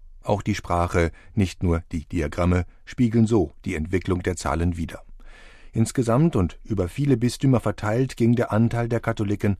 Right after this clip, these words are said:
an der Bevölkerung zurück. Ausnahmen sind etwa das Erzbistum Freiburg und das Bistum Fulda.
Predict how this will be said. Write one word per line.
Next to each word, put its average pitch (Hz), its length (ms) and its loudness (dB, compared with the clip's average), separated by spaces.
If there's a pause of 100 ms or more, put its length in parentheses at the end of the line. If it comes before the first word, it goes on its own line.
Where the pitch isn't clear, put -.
(120)
an 117 200 2
der 117 80 2
Bevölkerung 85 720 -4 (100)
zurück. - 400 -4 (480)
Ausnahmen 85 560 -2
sind 95 180 -2
etwa 95 400 0 (200)
das - 180 -6
Erzbistum 98 500 -2
Freiburg 87 480 0 (280)
und 87 160 -4
das 87 100 -6
Bistum 92 300 -2
Fulda. 87 480 2